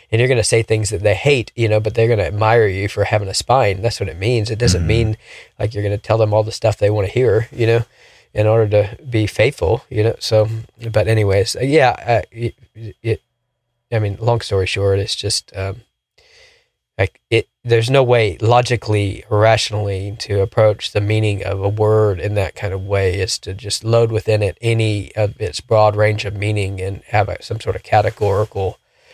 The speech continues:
Speaker 1: denunciation of any and all forms of judgment in any context whatsoever. It's like you're just, uh, destroying the way language works at that point.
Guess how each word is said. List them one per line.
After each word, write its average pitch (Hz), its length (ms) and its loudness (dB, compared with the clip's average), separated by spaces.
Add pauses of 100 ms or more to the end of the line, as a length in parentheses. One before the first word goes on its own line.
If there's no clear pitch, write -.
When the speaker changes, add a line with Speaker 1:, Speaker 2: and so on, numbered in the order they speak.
(180)
Speaker 1:
denunciation 101 840 0
of 98 220 -4
any 113 340 2
and 92 80 0
all 107 240 4
forms 107 320 -2
of 107 120 -6
judgment 107 480 -2
in 107 120 -4
any 113 240 0
context 107 560 -4
whatsoever. 101 600 -4
It's - 280 -4 (520)
like - 160 -6
you're 104 80 -2
just, - 420 -4
uh, 101 160 -2
destroying 107 680 0
the 98 60 -4
way 98 200 0
language 101 400 -2
works 98 280 -2
at - 100 -20
that - 140 -16
point. 98 280 -6